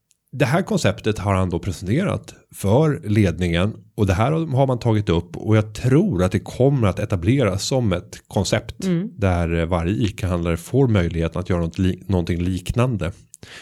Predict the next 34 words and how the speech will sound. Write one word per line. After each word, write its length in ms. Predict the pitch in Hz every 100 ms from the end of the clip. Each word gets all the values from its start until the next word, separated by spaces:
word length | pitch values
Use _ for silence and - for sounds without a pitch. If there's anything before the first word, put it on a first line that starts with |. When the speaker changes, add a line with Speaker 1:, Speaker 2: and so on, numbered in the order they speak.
| -
Speaker 1:
Sen 100 | 98
ska 160 | - 98
de 80 | 87
väl 100 | 82
konceptutveckla 760 | 95 85 90 85 95 98 -
det 60 | 78
så 100 | 85
att 60 |
det 60 | 87
är 60 | 85
Speaker 2:
Mm. 120 | 85
Speaker 1:
mer 60 | 80
strömlinjeformat 1160 | - 95 90 82 90 92 90 120 117 95 95
än 160 | - 82
vad 160 | 82 78
kanske 220 | 90 -
han 180 | 113 147
gjorde 200 | 82 85
ursprungligen. 480 | - 139 113 113 - - - -
Men 80 |
det 80 | 135
visar 400 | 151 147 - 185
liksom 240 | 107 87 104
kraften 580 | - 123 143 - 110
hos 160 | 90 -
en 80 | 101
enskild 840 | 117 98 85 95 - - 123 85 - - - _ _
franchiseföretagare 1300 | - 101 80 - 90 - 90 76 92 82 78 60 90 - _
och 100 | -
som 100 | 90
kan 120 | 87 82
föda 380 | - 98 87
nya 260 | 104 98 85
idéer. 400 | 82 87 - 104